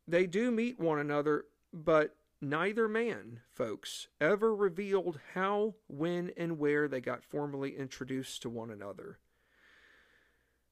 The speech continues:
So is it fair to say that maybe a third party, uh, or some people that would have called themselves third party, uh, individuals could have been the ones that, uh, introduced, uh,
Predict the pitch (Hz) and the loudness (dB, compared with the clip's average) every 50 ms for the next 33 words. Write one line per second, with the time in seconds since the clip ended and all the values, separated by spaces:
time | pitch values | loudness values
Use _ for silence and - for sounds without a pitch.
0 | _ _ _ _ _ - - 214 208 196 185 170 202 - - 185 185 185 175 156 | _ _ _ _ _ 2 6 6 8 8 8 6 4 2 4 4 2 2 2 2
1 | - - 185 180 180 170 151 - 143 139 156 170 170 165 160 147 - 165 160 160 | 2 2 4 4 4 2 0 0 0 0 0 2 0 0 -2 0 0 0 0 0
2 | 156 147 - 147 139 151 165 165 170 170 175 147 - - _ - - 135 123 117 | -2 -2 -2 0 0 0 0 0 -2 -6 -8 -10 -14 -20 _ -6 -4 -4 -4 -4
3 | 117 127 - - 151 139 131 - - 151 139 135 - - 156 165 156 - 160 147 | -6 -6 -4 -2 -2 -2 -2 -2 -4 -4 -6 -6 -6 -6 -6 -4 0 0 2 2
4 | 143 139 135 - - _ _ _ - 160 156 139 135 - - 156 151 139 139 123 | 2 2 0 0 -2 _ _ _ -6 -2 -2 -2 -2 0 0 0 0 -2 -4 -4
5 | - - 151 143 143 131 - - - 160 147 139 139 131 - 143 143 143 135 139 | 0 0 2 2 0 -2 -4 -4 0 2 4 4 2 0 0 0 0 0 0 -2
6 | 139 143 - 170 135 123 - - 151 139 139 131 139 139 147 139 156 156 156 151 | -4 -4 -4 -2 -2 -2 -2 -4 -4 -4 -4 -2 -2 -2 -2 -2 -2 0 0 0
7 | 147 - - - - 160 156 147 151 147 147 147 139 143 147 147 151 147 - - | -2 -4 -6 -4 -4 -4 -2 -2 -2 -2 -2 -2 -2 -2 -2 -2 -4 -4 -4 -4
8 | 139 143 - - - 143 139 - - 143 143 - - 127 135 135 147 151 147 - | -4 -4 -4 -2 -2 -2 0 -2 -2 -6 -8 -6 -6 -4 -2 0 0 -2 -2 -6
9 | - - - 156 147 143 147 151 | -8 -6 -4 -2 -2 -2 -2 -4